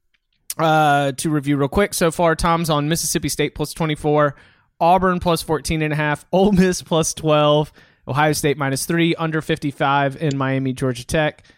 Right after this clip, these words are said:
Uh, Barton is on Syracuse minus twenty-one, Georgia minus fourteen, Kansas plus ten and a half,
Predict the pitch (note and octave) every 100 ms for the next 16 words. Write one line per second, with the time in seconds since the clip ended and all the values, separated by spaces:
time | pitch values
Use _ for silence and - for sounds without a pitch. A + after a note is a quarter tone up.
0 | _ _ - B2+ B2+ D3+ D#3 D3+ C#3 C#3+
1 | C3+ E3 D#3+ - D3+ D#3 C#3+ - D#3 D3+
2 | C#3+ C#3+ C#3 C3+ D#3+ E3 D#3+ D3 C#3+ C3
3 | C3 D#3 D3 - D#3 D3 D3 F3+ F#3+ G#3
4 | F#3+ - D#3 - D#3+ D3 D3 D3 C#3+